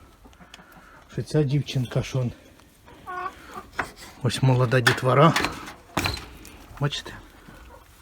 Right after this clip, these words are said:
Як вони гарно їдять сіно. Гарне.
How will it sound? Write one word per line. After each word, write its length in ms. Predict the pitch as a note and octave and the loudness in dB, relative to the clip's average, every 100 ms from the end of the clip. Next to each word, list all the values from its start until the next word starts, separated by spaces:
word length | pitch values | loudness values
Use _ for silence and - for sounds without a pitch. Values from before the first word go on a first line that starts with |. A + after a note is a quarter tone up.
| - - - - - - - - - - - - A#2+ | -20 -20 -20 -20 -20 -20 -20 -20 -20 -20 -20 -16 -12
Як 120 | A2+ | -8
вони 140 | C3 A#2 | -6 -4
гарно 300 | B2 A#2+ A#2 | -4 -4 -6
їдять 340 | A2+ A#2+ A2+ | -4 -6 -6
сіно. 360 | - - A2+ G2+ - - - - - - - - - - - - - - - - - - - - - - - - - - - - | -8 -6 -4 -6 -10 -18 -18 -20 -20 -18 -18 -18 -18 -18 -12 -12 -10 -12 -12 -12 -14 -14 -16 -14 -14 -14 -16 -16 -12 -12 -12 2
Гарне. 440 | C#3+ D3 A#2 G#2+ | 8 8 8 2